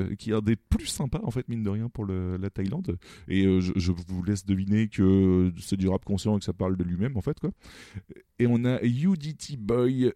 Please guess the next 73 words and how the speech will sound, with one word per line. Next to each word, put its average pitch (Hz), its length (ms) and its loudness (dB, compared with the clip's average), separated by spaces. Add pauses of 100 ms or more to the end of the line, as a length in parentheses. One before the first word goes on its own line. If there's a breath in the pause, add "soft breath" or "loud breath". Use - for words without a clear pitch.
avec 104 260 0
un 98 120 0
dollar 104 260 6
à 98 80 0
la 98 80 2
fin, 98 220 -2 (320 soft breath)
qui 113 240 2
est 110 140 2
assez 127 260 -2
acceptable. 110 400 -4
C'est 131 100 -2
sympa. 104 320 -2
Faut, 92 160 -8
faut 107 220 -6
vraiment 107 240 0
tomber 107 240 -2
sur - 140 -6
les 95 60 -2
morceaux 98 260 -2
sympas. 117 440 -6
Euh, 98 160 -2
j'essaierai 95 380 -4
de 101 60 -4
les 101 40 -2
repartager, 98 580 -6
mais, 92 240 -2
euh, 80 300 -2 (480 loud breath)
mais 101 200 2
il 92 140 0
y 98 40 2
a 95 40 0
des 95 80 -4
tru-, - 160 -8
il 107 60 0
y 110 40 4
a 107 40 4
des 113 80 0
trucs - 240 -4
très - 160 -4
sympas. 85 300 -4 (400 loud breath)
Après, - 220 2
pour 175 160 2
le 117 60 8
reste, 110 360 2
c'est - 120 -2
pas 156 140 0
que 127 80 -6
j'ai 131 80 0
pas 107 140 0
aimé, 113 160 0
c'est - 100 -4
soit 151 220 -2
que 113 40 -10
j'ai 107 120 2
pas 127 140 2
eu 123 40 4
le 117 120 -4
temps, 143 280 0
soit - 220 -4
que - 60 -8
c'est - 100 -6
pas 113 100 0
ma 104 140 2
cam, 143 180 -6
ou 104 60 -4
soit 147 180 -4
qu'il - 300 -14
y - 20 -2
a 120 60 -4
du 110 160 -8
vocodeur 113 480 -2
et 117 80 0
j'ai 151 200 -4